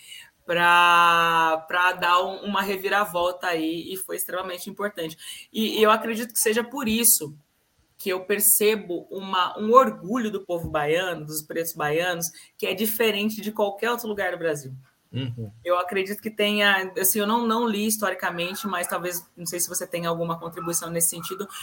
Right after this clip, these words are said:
Speaker 1: mas eu acredito que muito vem por essa revolta dos malês.
Speaker 2: É, não, eu, eu conheço pouco, eu prefiro concordar
Speaker 1: É, não vou
Speaker 2: com
Speaker 1: falar
Speaker 2: você.
Speaker 1: muito
Speaker 2: Eu
Speaker 1: também,
Speaker 2: acho
Speaker 1: que eu
Speaker 2: que
Speaker 1: não
Speaker 2: você sabe mais que eu, mas eu acho que a sensibilidade sua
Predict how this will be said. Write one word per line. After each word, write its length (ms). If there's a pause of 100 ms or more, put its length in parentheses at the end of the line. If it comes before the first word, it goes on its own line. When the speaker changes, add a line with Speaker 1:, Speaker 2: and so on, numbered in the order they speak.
(180)
Speaker 1:
mas 180
eu 60
acredito 420 (140)
que 100
muito 460
vem 320
por 260
essa 360
revolta 560
dos 180
malês. 500 (1040)
Speaker 2:
É, 240
não, 300
eu, 340
eu 260
conheço 600
pouco, 260
eu 80
prefiro 720 (640)
concordar 600
Speaker 1:
É, 40
não 60
vou 20
Speaker 2:
com 120
Speaker 1:
falar 160
Speaker 2:
você. 40
Speaker 1:
muito 200
Speaker 2:
Eu 80
Speaker 1:
também, 200
Speaker 2:
acho 80
Speaker 1:
que 60
eu 80
Speaker 2:
que 60
Speaker 1:
não 40
Speaker 2:
você 120
sabe 340
mais 240
que 160
eu, 160
mas 460
eu 180
acho 220
que 80
a 260
sensibilidade 1120
sua 300